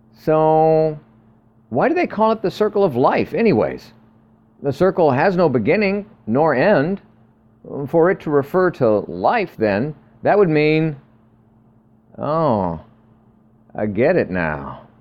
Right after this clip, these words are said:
So what do you think about that? Based on the Live Life Lean guided journal system, what have you learned lately that's new? What have you earned that wasn't just handed to you and easy?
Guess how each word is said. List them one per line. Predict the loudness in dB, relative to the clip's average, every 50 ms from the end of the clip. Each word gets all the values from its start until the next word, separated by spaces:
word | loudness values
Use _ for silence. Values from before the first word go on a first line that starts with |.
| _ _ _ _ _ _ _ _
So | -8
what | -6 -4 -4
do | -4
you | -4
think | -4 -4 -4 -4
about | -4 -6 -6 -8 -8 -8
that? | -10 -10 -10 -12 _ _ _ _ _ _ _ _ _ _ _ _ _ _ _ _ _ _ _ _ _ _ _ _ _ _ -2
Based | 0 0 0 0 0
on | -2 -2
the | 0 0
Live | 0 2 2 2 2 2
Life | 2 2 2 0 0
Lean | -2 -2 0 0 2
guided | 2 2 2 2 0 0
journal | -2 -2 -2 -2
system, | -2 -2 -2 -2 -2 -2 -4 -6 -6 -10 -16 _ _ _ _ _ _ _ _ _ _ _ _ _ _ _ _ _ _ _ _ _ _ -10
what | -4 -2 -2 0
have | 0
you | 0 0 0 0
learned | 0 0 0 0 0 -2 -2
lately | -2 -4 -4 -4 -6 -8 -10 -12 _
that's | -20 -20 -14 -8
new? | -6 -4 -2 -2 -4 -6 -10 _ _ _ _ _ _ -6
What | -2 -2 0
have | 2
you | 2 0 0 0
earned | 0 0 0 0 0 -2 -2 -6 -8 _ _ _
that | -18 -16
wasn't | -10 -4 -2 -2 -2 -2 -4 -4
just | -2 -4 -4 -4
handed | -4 -2 -2 0 -2 -2 -2
to | -2 -4
you | -2 0 0 0
and | 0 -2
easy? | -2 -2 -2 -4 -6 -8